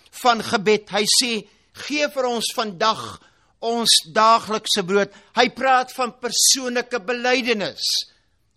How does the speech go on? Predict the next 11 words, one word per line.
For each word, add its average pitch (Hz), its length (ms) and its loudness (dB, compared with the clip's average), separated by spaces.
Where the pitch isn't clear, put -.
Hy 226 120 -2
sê, 233 400 -4
"Vergewe 233 600 -8
vir 226 180 -12
ons 190 280 -12
ons 180 160 -12
skulde." 185 360 -8
En 160 100 -16
broer 226 260 -8
en 226 100 -8
suster, 285 600 0